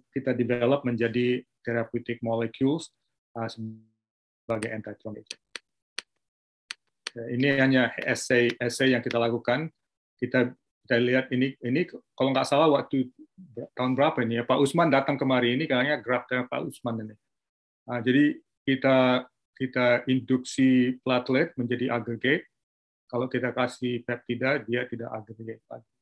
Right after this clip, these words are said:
Jadi, jadi larut, uh, clottingnya larut. Kalau kita increase, uh, increase concentration, totally, uh, dissolve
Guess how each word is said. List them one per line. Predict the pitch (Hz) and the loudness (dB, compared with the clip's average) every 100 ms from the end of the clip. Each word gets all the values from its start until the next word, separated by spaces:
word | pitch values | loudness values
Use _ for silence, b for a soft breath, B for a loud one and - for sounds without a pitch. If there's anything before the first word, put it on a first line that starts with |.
| _ | _
Jadi, | 127 123 117 | -8 -6 -4
jadi | 120 123 | -2 0
larut, | 123 123 127 127 - - | 0 2 2 -2 -10 -14
uh, | 117 113 | -14 -12
clottingnya | - 117 - 117 113 | -10 -10 -8 -10 -10
larut. | 110 117 123 - _ _ _ - | -10 -12 -14 -16 _ _ _ -8
Kalau | 120 | -6
kita | 123 120 | -4 -2
increase, | 117 113 117 - - | -4 -4 -8 -10 -10
uh, | 127 117 107 120 | -6 -6 -6 -10
increase | 117 123 120 - | -6 -6 -6 -8
concentration, | 123 120 123 120 117 127 135 139 _ B B _ _ _ | -6 -4 -4 -4 -4 -4 -6 -8 _ B B _ _ _
totally, | 127 127 120 120 110 113 _ | -6 -4 -4 -4 -6 -8 _
uh, | 120 110 107 | -20 -18 -14
dissolve | 110 110 110 | -14 -16 -20